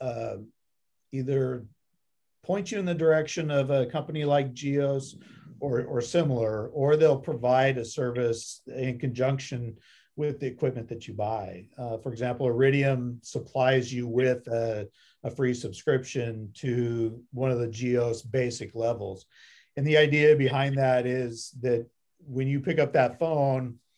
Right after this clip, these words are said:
for example, on, on this particular Iridium handheld phone, you got the little S O S button on the top here. So if I'm set up with Geos, I can hit this button. It will send my position and a message to Geos,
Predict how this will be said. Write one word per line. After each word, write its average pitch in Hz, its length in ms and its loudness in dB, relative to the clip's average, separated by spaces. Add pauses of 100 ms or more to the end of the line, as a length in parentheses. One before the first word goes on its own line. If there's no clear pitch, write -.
(220)
for 135 60 -8
example, 135 440 0
on, 123 340 0
on 120 160 -8
this 139 140 0
particular 135 840 2
Iridium 131 400 2
handheld 127 440 -2
phone, 131 480 -2 (480)
you 127 140 -4
got 123 160 -2
the 139 60 -4
little 127 280 2
S 120 200 -2
O 123 120 4
S 151 180 0
button 117 400 -6
on 110 180 -10
the 101 80 -10
top 107 360 -6
here. 113 320 -6 (440)
So 127 160 -8
if - 120 -8
I'm 175 280 0
set 170 240 2
up 165 220 2
with 156 160 -2
Geos, 117 640 -2 (180)
I 160 120 -6
can 165 160 -6
hit 170 180 0
this 160 180 -2
button. 131 560 0 (120)
It 175 180 -4
will 165 140 -2
send 175 640 0
my 127 180 -4
position 175 840 -4
and 151 120 -4
a 131 40 0
message 147 560 -2
to 127 100 -10
Geos, 127 640 0